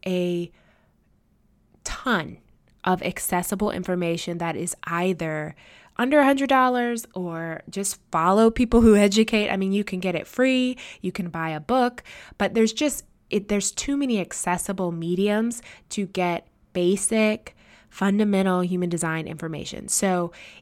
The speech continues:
if that is what you're thinking, um, you need next, maybe this insight will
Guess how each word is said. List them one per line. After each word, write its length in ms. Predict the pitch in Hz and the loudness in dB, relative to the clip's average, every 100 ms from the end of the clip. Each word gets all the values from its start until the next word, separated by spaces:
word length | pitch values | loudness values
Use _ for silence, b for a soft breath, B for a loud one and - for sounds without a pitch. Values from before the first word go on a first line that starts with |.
| - | -2
if 260 | 220 220 | -2 -2
that 340 | 185 190 220 277 | -6 0 2 2
is 200 | 269 220 | 0 -2
what 400 | 170 180 185 - | -4 0 0 0
you're 520 | 180 180 175 170 165 _ - | 2 2 2 0 -4 _ -2
thinking, 680 | 247 269 214 175 175 233 - _ _ _ _ _ _ _ | -2 0 0 0 -2 -6 -8 _ _ _ _ _ _ _
um, 440 | 175 165 - - - | -8 -8 -10 -14 -10
you 260 | 180 185 185 | -6 -4 -2
need 460 | 180 185 196 151 | -2 -2 -2 -4
next, 720 | 180 277 180 285 330 - - B B B B | -2 0 0 -4 -6 -8 -8 B B B B
maybe 540 | 190 185 233 240 233 - | 0 2 4 4 2 0
this 260 | 202 202 - | -2 -2 -2
insight 460 | 185 180 180 175 | -4 -2 -2 -2
will 380 | - 180 170 170 | -2 -4 -4 -6